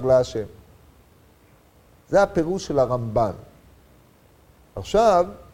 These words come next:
בהמשך,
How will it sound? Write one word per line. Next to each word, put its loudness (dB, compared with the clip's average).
בהמשך, 0